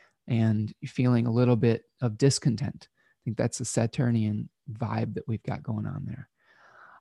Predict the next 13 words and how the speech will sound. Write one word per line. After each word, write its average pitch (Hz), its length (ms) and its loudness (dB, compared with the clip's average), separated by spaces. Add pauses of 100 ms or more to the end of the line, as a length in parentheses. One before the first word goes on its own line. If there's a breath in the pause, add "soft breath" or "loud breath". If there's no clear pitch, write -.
(100)
On 175 160 8
the 214 80 8
twenty-second, 165 920 4 (720)
Mercury 147 400 6
is 131 100 4
gonna 131 160 6
move 120 260 6
into 120 240 4
the 110 440 0
second 143 400 2
decan 113 360 0
of 107 280 -6
Pisces. - 600 0